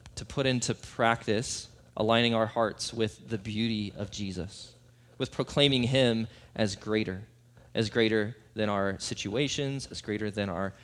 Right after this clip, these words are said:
failures, as greater than our fears. And we're going to have a lot of opportunity to proclaim who he is specifically. There's a song that Garrett, um, and the band,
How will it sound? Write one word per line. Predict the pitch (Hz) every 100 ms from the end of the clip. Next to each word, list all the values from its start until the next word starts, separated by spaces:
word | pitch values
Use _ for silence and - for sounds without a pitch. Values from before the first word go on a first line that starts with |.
| -
failures, | - 139 139 143 143 127
as | 104
greater | - 110 107 101
than | 110 107
our | 98
fears. | - 123 123 139 143 - - - _ _ _ - - _ _ - - - - - _ _ _ _
And | 120
we're | 120 123
going | 127 127
to | 117
have | 123 127
a | 120
lot | 120 120
of |
opportunity | 117 110 - 123 117 110
to | 123
proclaim | - - 127 120 117 110 - - - -
who | 156 147
he | 139 139 139
is | - 131 113 113 135 - - - _ -
specifically. | - - 123 127 117 107 107 101
There's | 110
a | 107
song | 123 117 120 117
that | -
Garrett, | 113 113 - - -
um, | 107 101 98 120
and | 113
the |
band, | 107 113 113